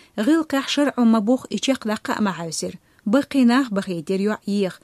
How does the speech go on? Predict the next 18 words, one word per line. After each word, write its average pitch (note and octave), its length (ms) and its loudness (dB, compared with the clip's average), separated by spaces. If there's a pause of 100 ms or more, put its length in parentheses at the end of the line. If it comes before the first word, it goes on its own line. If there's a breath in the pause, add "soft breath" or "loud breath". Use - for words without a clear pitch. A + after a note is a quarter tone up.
мол A#3+ 260 6
халха G3+ 380 -2
вакин. D#3+ 480 -10 (320)
Да C4 300 2
дук C4 180 0
бюрстек A3+ 500 2
хелер G3 380 -2
кцун. - 340 -10 (600)
Рейсце A3 420 0
хели? A3 380 0 (260)
Ха-ха. C4+ 460 2 (500)
Нут C#4 240 6
мюлх D#4+ 260 6
негушух. A3+ 640 2 (220)
Хом A#3 220 4
вац? D#4 380 -2 (420)
Вац C4+ 320 -2
дерк, G3 420 -2